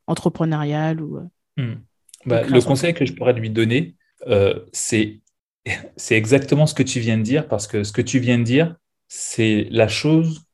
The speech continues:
Speaker 2: pour moi, que tous les entrepreneurs devraient comprendre. Ce que
Speaker 1: Hmm.
Speaker 2: tu viens de dire là, pour moi, c'est la, c'est la perfection du conseil. C'est-à-dire ne pas attendre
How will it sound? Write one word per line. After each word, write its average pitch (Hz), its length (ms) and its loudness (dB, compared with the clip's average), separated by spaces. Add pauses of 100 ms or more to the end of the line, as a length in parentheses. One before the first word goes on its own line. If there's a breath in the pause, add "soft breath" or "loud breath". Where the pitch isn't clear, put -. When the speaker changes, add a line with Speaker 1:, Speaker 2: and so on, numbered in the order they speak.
(160)
Speaker 2:
pour 120 140 0
moi, 139 160 0
que 123 140 -4
tous 170 340 -2
les 131 160 4
entrepreneurs 127 800 -4 (300)
devraient 127 380 6
comprendre. 110 480 -6 (280)
Ce - 100 -12
que 185 80 0
Speaker 1:
Hmm. 175 40 -2
Speaker 2:
tu 135 120 0
viens 151 180 6
de 151 60 8
dire 127 180 6
là, 151 300 2 (180)
pour 113 120 0
moi, 131 100 2
c'est 127 160 -4
la, 95 160 2
c'est - 140 -4
la 113 100 4
perfection 156 720 0 (320 soft breath)
du 113 140 -6
conseil. 117 560 -2 (340)
C'est-à-dire 123 580 2
ne 120 140 2
pas 151 240 2
attendre 135 580 0